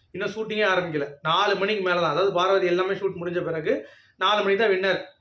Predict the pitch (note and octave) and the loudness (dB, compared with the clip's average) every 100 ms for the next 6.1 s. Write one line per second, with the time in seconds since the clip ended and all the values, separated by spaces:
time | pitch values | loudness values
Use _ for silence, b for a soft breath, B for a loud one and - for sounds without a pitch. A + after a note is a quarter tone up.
0 | _ _ - A3 G3+ C4 C4+ B3+ A3+ A3+ | _ _ -4 -4 0 2 4 4 4 4
1 | G#3 F#3+ E3+ F#3+ G#3 F#3+ F#3+ F#3 F3 D3 | 4 2 4 2 4 2 4 4 2 0
2 | D3+ E3+ D#3 G#3+ G#3+ G3 G3 G3 F3+ F#3+ | -2 -4 -2 0 2 2 2 2 4 4
3 | A#3 A3+ B - E3+ E3+ G3 F#3+ F3 F3+ | 4 0 B -6 -2 2 4 4 4 4
4 | G3 A3+ E3+ F#3 G#3 F3+ F3 E3 E3 G#3 | 4 2 0 0 2 2 2 2 0 0
5 | G3 G#3+ G3 G3 F#3+ F#3+ F#3 E3 D#3+ D3+ | 2 4 4 0 0 0 2 2 0 -2